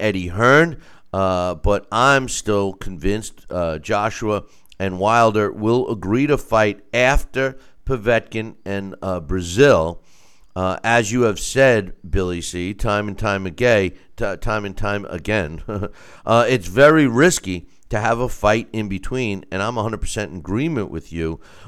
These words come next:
Although I hope really I really hope that Sal is right, uh, and it is agreed to fight each other in September.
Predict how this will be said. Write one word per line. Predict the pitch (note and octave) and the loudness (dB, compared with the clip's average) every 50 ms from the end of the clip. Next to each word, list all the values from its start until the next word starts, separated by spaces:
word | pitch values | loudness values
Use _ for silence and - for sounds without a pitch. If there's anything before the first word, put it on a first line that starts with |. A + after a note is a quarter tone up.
| - - | -4 0
Although | G#2+ A#2 A#2 C3 C3+ C3+ | 2 4 6 6 6 6
I | C3 B2 B2 | 6 6 6
hope | B2+ C3 B2 - - | 6 4 2 2 0
really | G#2 A#2 B2+ C#3 D3 D3 C#3 - - - - - - - | 2 4 6 6 6 4 2 0 -4 -10 -16 -14 -6 -4
I | G2+ | -4
really | G#2+ G#2 A2+ C#3 E3 E3+ D#3 | -2 0 2 4 4 4 4
hope | B2 A#2+ A#2 G#2+ - | 2 2 0 -2 -2
that | - G2+ G2 - | -4 -4 -4 -4
Sal | - - - B2 C3 C#3+ D#3 D3 C3 | -4 -4 -2 0 2 2 2 2 0
is | A#2 G2+ F#2 | -2 -2 -2
right, | G2+ A#2 C3 C3 G#2+ E2+ - - - - - - - - - - - - - | 0 4 4 4 4 2 0 -6 -14 -20 -20 -20 -20 -20 -20 -20 -20 -8 -4
uh, | F#2+ G2 G2 G2 - - | 0 2 2 0 0 -2
and | A#2 A#2+ A#2 | -2 -2 -2
it | A#2 A2+ A#2 | 0 2 4
is | C3+ C#3+ C3 A#2+ | 2 2 2 -2
agreed | A2+ F#2 F#2+ A#2+ C#3+ C#3 A#2 G#2 G2 F#2 - - - - - - - | -4 -4 -2 0 2 2 2 2 0 -2 -6 -12 -18 -20 -20 -10 -4
to | - A#2 | -4 -4
fight | G2+ - - C3+ C#3 C3+ C#3 B2+ - | -4 -2 0 2 4 4 4 2 0
each | A2+ A#2+ G2+ - - | -6 -8 -6 -2 0
other | B2 B2+ B2 G#2+ G2+ F2+ - | 2 2 2 2 0 -2 -2
in | - B2+ C3 C3 B2 A#2+ | -2 0 0 0 0 -4
September. | - - G#2 F2+ - - A#2+ C3+ C#3 C#3+ A#2+ F#2+ D#2+ C#2 - | -6 -8 -8 -8 -8 -6 -2 -2 0 0 0 0 0 -2 -4